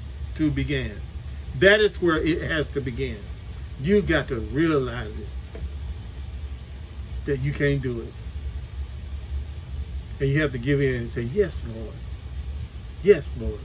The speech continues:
I agree with you. I can't do it. But I know you can." This is what it's all about, my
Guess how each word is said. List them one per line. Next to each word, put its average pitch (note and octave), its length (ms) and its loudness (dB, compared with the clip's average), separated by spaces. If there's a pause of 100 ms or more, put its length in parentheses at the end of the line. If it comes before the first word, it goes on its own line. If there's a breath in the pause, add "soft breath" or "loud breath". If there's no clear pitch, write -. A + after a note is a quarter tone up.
(540)
I D3+ 140 2
agree C#3+ 300 2
with D#3 200 0
you. B2+ 120 -2 (180)
I - 60 -8
can't C3 260 -4
do B2 120 -4
it. - 120 -8 (560)
But D3 120 2
I D3+ 100 6
know D3 180 6
you C3+ 200 2
can." A2+ 280 -4 (1600)
This E3+ 180 6
is A#2+ 120 -4
what B2+ 160 0
it's - 120 -6
all A#2 200 -2
about, A2+ 240 -4
my A#2 140 -6